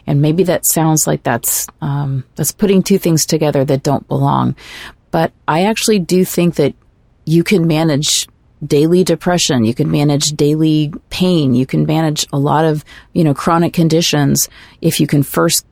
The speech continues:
get to that place of just recognizing, "That's what I have to do with this." You know, I'd love for it to go away. I, I might always hope and wish it will go away, but for now, the reality is I have it and I've gotta figure out how to manage it the best that I can today.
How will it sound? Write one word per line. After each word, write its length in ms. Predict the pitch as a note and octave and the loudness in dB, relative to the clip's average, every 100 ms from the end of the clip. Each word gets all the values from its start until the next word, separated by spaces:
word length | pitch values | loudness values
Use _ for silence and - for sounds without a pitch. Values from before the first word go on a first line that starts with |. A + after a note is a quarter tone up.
| - | -2
get 180 | C#3+ - | -2 -2
to 120 | F3 | -2
that 200 | C#3 - | -2 -2
place 300 | E3 C#3+ - | 0 0 0
of 100 | C#3+ | 0
just 240 | C#3+ C#3+ | -2 0
recognizing, 760 | C#3 C#3 - C#3+ - - - C#3+ - | -2 -2 0 0 0 0 -2 -4 -4
"That's 260 | C#3 - | -6 -2
what 80 | G3 | -2
I 60 | F#3+ | 0
have 220 | E3+ F3 | 0 -2
to 100 | - | -2
do 220 | D#3 E3 | -2 0
with 160 | F#3 F3 | 0 -2
this." 320 | - - - - - - - | -6 -6 -6 -8 -20 -20 -12
You 160 | - C#3+ | -2 0
know, 280 | C3+ D3 E3 | 2 0 0
I'd 140 | D3 C3+ | 0 2
love 180 | C#3+ E3 | 0 2
for 140 | G#3 | 0
it 80 | - | 0
to 60 | G3 | 2
go 200 | F#3 F#3 | 2 2
away. 520 | F#3 F#3 G3 G#3+ - C#3 | 2 2 2 0 -2 -4
I, 280 | B2 A#2+ - | -2 -2 -4
I 140 | B2+ | -4
might 340 | B2 B2+ B2+ - _ | 0 0 0 -2 _
always 480 | C3+ C3 B2 B2 - - | -2 0 2 0 -2 -4
hope 260 | - D3 | 0 0
and 140 | C#3 C3 | 2 2
wish 220 | E3+ - | 2 2
it 80 | - | 2
will 100 | G3+ | 2
go 160 | G3+ | 2
away, 300 | G3 G3 G#3 | 2 2 2
but 180 | A3+ - | 0 -2
for 220 | - C#3 | -4 0
now, 420 | C3 B2+ C#3+ A3 B3 | 2 4 2 2 0
the 80 | - | -2
reality 500 | C3+ C3+ C3+ C#3+ D3 | 0 2 2 0 2
is 420 | D3+ F3 G3 - - _ | 2 2 0 -2 -6 _
I 120 | - C#3 | -6 -2
have 300 | C#3+ C#3+ F#3 | 0 0 0
it 200 | G3+ - | 0 -2
and 440 | - C3 C3+ C3+ - | -2 0 2 -2 -4
I've 100 | C#3+ | -6
gotta 200 | C3+ C3 | -2 -2
figure 300 | C3 D3 D#3+ C3+ | -2 -4 -2 0
out 260 | C3+ C3+ _ _ | 0 -2 _ _
how 160 | - D3 | -4 0
to 60 | |
manage 360 | D3 C#3+ C#3 C#3 | 2 2 0 -2
it 80 | - | -4
the 60 | D3+ | -4
best 220 | C#3+ - | -2 -2
that 80 | E3+ | -2
I 60 | |
can 280 | E3+ G#3+ A3 | 0 0 0
today. 360 | - D#3+ C3+ | 0 -4 -4